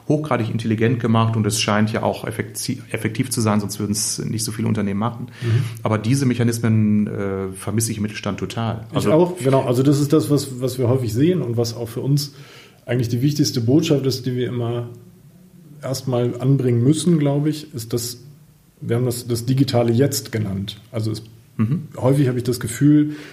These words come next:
Speaker 2: dass Digitalisierung für mittelständische Organisationen etwas ist, was ein Zukunftsthema ist, was ein Thema ist, wo man das Gefühl hat, da muss man innovativ sein. Das ist in meiner Wahrnehmung überhaupt nicht so. In meiner Wahrnehmung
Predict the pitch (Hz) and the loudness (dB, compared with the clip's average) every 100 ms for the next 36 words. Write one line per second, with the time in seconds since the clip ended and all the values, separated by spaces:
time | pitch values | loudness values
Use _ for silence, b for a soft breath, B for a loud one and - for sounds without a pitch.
0 | B 113 117 120 110 120 117 110 123 135 | B -4 0 -2 2 2 4 4 4 6
1 | 135 131 - - 123 120 120 131 127 - | 4 2 -4 0 4 4 2 0 -2 -2
2 | 120 123 113 107 113 113 107 110 - 120 | 0 0 -2 -4 0 2 2 -2 2 2
3 | 131 131 127 B B B 117 117 113 117 | 4 2 0 B B B -4 0 0 0
4 | 139 - - - - 110 110 - - 113 | -2 -2 -10 -20 -8 -4 -4 -6 -8 -4
5 | 113 190 190 143 113 - 117 113 113 143 | 0 2 4 2 -2 -2 2 2 2 0
6 | - - 107 - - 110 110 104 B B | -4 -8 -8 -8 -6 -4 -2 -4 B B
7 | B B B B - 127 117 123 113 113 | B B B B 0 2 4 2 2 2
8 | 165 175 135 127 135 139 120 127 117 113 | 6 6 6 4 4 2 2 0 2 2
9 | 165 180 - 117 117 131 - 117 110 147 | 2 2 0 2 2 2 -2 -4 -4 -8
10 | 120 131 117 123 156 139 139 135 131 123 | -8 -6 -2 4 4 4 4 4 2 2
11 | 117 143 - 113 - 113 - 113 110 127 | 0 0 0 -2 0 -4 -4 -2 0 0
12 | 120 120 123 123 123 - | 2 2 2 4 2 -2